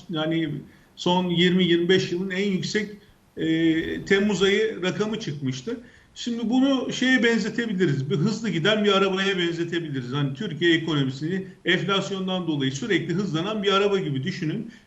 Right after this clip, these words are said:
Merkez Bankası faiz kararıyla aslında frene basıyor. Faizleri ne kadar arttırırsa arabayı o kadar yavaşlatabiliyor. Şimdi ilk başta yaptığı altı buçuk puanlık,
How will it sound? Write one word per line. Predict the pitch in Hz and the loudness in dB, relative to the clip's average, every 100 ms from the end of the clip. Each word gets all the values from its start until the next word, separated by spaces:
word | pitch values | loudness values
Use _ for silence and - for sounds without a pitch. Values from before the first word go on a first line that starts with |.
| - | -2
Merkez | 240 254 - 254 226 | 0 2 2 0 0
Bankası | 214 - 170 170 | 0 0 0 -2
faiz | 180 240 262 - | 0 0 0 -2
kararıyla | 220 220 220 185 233 233 | -2 0 2 2 0 -2
aslında | - 269 247 | -2 -2 -2
frene | 214 214 185 127 | 2 2 2 0
basıyor. | 117 - 107 104 - - _ _ _ | -4 -6 -8 -8 -14 -20 _ _ _
Faizleri | - 262 240 196 214 208 165 | 2 4 4 2 0 0 0
ne | 196 | 0
kadar | 202 202 165 | 0 0 2
arttırırsa | 143 143 147 147 147 | 2 2 0 -2 0
arabayı | 233 208 170 170 | 0 0 4 4
o | 214 | 4
kadar | 156 151 214 | 2 0 2
yavaşlatabiliyor. | 175 156 151 147 147 147 127 120 113 113 - _ _ - | 4 2 2 -2 -4 -2 -4 -4 -8 -10 -16 _ _ -12
Şimdi | 233 233 | -8 0
ilk | 262 262 - | 2 2 2
başta | 220 - 220 | 0 0 2
yaptığı | 202 190 202 | 2 0 0
altı | 175 175 247 185 | 0 0 -2 -8
buçuk | - - | -14 -8
puanlık, | 190 175 175 175 - | -4 -2 -2 -6 -10